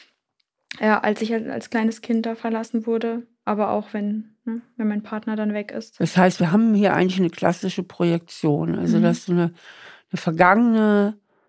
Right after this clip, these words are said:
Speaker 2: Situation, die ganz schlimm für dich war, auf die Gegenwart projizierst und unheimliche Angst hast, noch mal in diese Gefühlslage zu kommen oder in die Situation zu kommen,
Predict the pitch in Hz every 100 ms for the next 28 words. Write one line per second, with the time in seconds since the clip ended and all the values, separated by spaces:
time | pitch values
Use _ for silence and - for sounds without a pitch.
0 | _ _ _ - 180 170 165 - 233 262
1 | 190 175 170 233 262 262 226 202 190 185
2 | 170 170 180 175 - 175 - 165 170 170
3 | 165 156 156 _ - 165 156 - 202 214
4 | 214 - _ _ - - _ 190 175 196
5 | 202 185 156 - 170 - - - - 175
6 | 180 - - 165 170 160 160 165 160 165
7 | 165 - 185 175 - 160 165 160 - 170
8 | - 180 233 262 _ _ - - - _
9 | _ _ _ - 175 165 156 156 160 165
10 | 151 175 185 185 165 170 156 165 160 165
11 | -